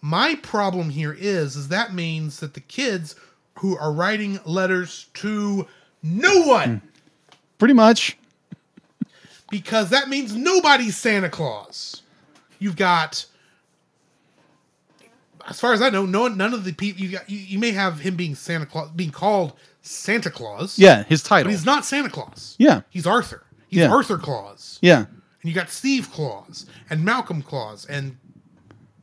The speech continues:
Speaker 1: Grand Claus,
Speaker 2: Claus.
Speaker 1: or whatever his name was.
Speaker 2: Right.
Speaker 1: None of them are Santa Claus. Far as we can tell, the only Santa Claus was Sa-, the first one,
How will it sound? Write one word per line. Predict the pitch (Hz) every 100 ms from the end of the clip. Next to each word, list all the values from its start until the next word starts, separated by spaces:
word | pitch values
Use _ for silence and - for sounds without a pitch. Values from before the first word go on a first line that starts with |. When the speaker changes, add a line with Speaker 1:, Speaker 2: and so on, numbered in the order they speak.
| _ - - -
Speaker 1:
Grand | 139 220 247 202 -
Claus, | 156 127
Speaker 2:
Claus. | 120 104
Speaker 1:
or | 104
whatever | 143
his | 135
name | 139 135
was. | 110 -
Speaker 2:
Right. | 131 131 107 - _ _ _ - _ _ _ _ _ _ 135 139 151
Speaker 1:
None | 208 320
of | 339 233
them | 269 247
are |
Santa | 214 240 233 196
Claus. | 139 104 - - - _ - - _ - - - - _ - -
Far | 175 196
as | 180
we | 254
can | 233
tell, | 208 208 285 214 185 - -
the | 170
only | 170 190 180
Santa | - 339 339 247
Claus | 202 190 185 175
was | 170
Sa-, | 208 180
the | 170
first | - 320 277 -
one, | 165 143 147